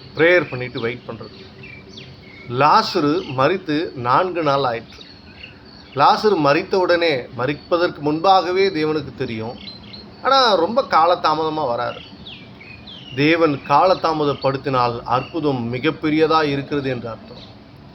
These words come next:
தேவன் காலம் தாமதம் செய்தால் அற்புதங்கள் வல்லமையானதா இருக்கிறது என்று அர்த்தம். தேவன் காலதாமதம் செய்தால் உங்க வாழ்க்கையில் நீங்கள் எதிர்பார்ப்பதற்கும் நினைப்பதற்கும் ஜெபிப்பதற்கும் மேலான அற்புதங்களை தேவன்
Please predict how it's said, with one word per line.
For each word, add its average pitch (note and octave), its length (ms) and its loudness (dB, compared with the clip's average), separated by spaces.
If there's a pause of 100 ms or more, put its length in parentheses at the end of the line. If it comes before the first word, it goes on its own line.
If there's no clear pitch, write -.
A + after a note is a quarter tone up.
(480)
தேவன் G#3+ 500 6
காலம் F#3+ 380 4
தாமதம் F3+ 460 2
செய்தால் D3 720 0 (760)
அற்புதங்கள் E3+ 720 2
வல்லமையானதா F3+ 840 4
இருக்கிறது D#3+ 440 -2
என்று C3 200 -2
அர்த்தம். A#2 280 -8 (1500)
தேவன் E3+ 640 4
காலதாமதம் C#3 760 2
செய்தால் B2 560 -6 (440)
உங்க A2+ 140 -12
வாழ்க்கையில் D#3 600 4
நீங்கள் C#3 220 0
எதிர்பார்ப்பதற்கும் D#3 1080 0
நினைப்பதற்கும் D#3+ 720 -4
ஜெபிப்பதற்கும் E3+ 720 -2
மேலான G3 480 4
அற்புதங்களை E3+ 540 0
தேவன் D3 360 -6